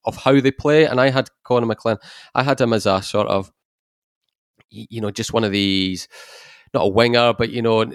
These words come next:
one of these sort of off, off the wing type thing, cutting in on, on,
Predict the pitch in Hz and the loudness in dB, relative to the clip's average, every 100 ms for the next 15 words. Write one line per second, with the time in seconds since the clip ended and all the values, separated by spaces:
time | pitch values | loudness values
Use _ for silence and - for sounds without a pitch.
0 | 113 107 - 127 120 107 104 98 - 104 | -12 -18 -10 -4 -2 -2 -4 -4 -6 -4
1 | 101 - - - _ _ _ _ _ - | -6 -8 -20 -20 _ _ _ _ _ -4
2 | 117 - - - 135 - 117 110 110 110 | -4 -4 -4 2 2 0 -2 0 0 -2
3 | - 110 107 113 104 - 117 113 107 107 | -2 -2 -2 -4 -4 -4 -4 -4 -4 -6
4 | 226 - 127 110 - 117 | -10 -10 -10 -10 -4 -4